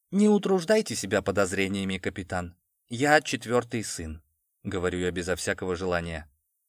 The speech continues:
Лица окружающих пытаются разгладиться, но терпят неудачу.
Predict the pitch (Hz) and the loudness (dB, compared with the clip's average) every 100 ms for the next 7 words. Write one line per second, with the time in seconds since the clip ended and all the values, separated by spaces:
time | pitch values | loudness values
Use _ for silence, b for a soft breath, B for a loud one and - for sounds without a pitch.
0 | _ - 113 123 131 117 120 113 123 123 | _ -4 0 2 2 2 2 2 4 4
1 | 110 117 117 117 117 110 117 110 - - | 2 -2 -2 4 4 4 2 2 2 2
2 | 113 110 98 104 95 92 95 - 135 - | 4 4 4 2 4 2 -4 -4 -6 -6
3 | _ _ - 156 139 120 117 113 107 101 | _ _ -2 0 2 2 2 0 0 -2
4 | 90 82 - - | 0 -2 -2 -12